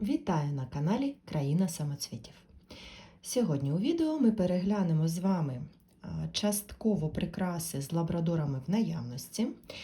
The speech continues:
і декілька чудових новинок з лабрадорами.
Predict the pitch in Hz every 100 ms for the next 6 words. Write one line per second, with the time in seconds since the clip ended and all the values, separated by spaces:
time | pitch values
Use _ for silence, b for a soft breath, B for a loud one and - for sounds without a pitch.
0 | B B B - 196 202 302 330 170 175
1 | 190 285 285 254 247 - - - 180 156
2 | 139 175 247 285 - - 165 151 135 170
3 | 254 214 196 269 175 135 120 113 127